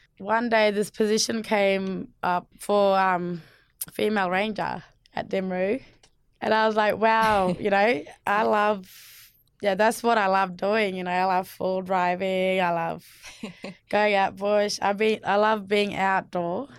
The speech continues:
Speaker 2: Mm-hmm.
Speaker 1: So I was like, "I'll give it a go." And yeah, I did that and I got the job.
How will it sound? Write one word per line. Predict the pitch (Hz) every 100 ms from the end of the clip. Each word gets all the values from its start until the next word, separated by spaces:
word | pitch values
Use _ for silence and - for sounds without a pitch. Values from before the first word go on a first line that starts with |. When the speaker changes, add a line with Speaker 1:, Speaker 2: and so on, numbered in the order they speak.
| - _ -
Speaker 2:
Mm-hmm. | 180 190 190 _ _ _ _ _ - _ _
Speaker 1:
So | - 208
I | 202
was | 202
like, | 196
"I'll | 196 254
give | 220 208
it | 185
a | 185
go." | 214 277 262 214 120 - _ -
And | 214 214 214 208 208 208 202 - - - -
yeah, | 262 262
I | 196
did | 185 226 208
that | 202 190 180 -
and | 196 190
I |
got | 196 196
the | 220
job. | 190 202 202 202